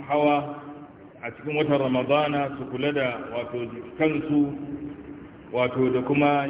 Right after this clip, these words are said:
kiyaye azumin su da azumin waɗanda suke, wato, shiga na ɗin tare.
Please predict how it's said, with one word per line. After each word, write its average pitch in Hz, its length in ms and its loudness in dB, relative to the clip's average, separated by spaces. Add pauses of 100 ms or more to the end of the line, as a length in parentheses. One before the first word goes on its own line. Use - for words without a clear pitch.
(140)
kiyaye 147 340 4
azumin 147 480 0
su 139 440 -4
da 127 80 -4 (120)
azumin 143 360 2
waɗanda 147 340 0
suke, 135 580 0
wato, 120 260 -4 (120)
shiga 131 220 -2
na 127 100 0
ɗin 127 420 -4
tare. 104 280 -4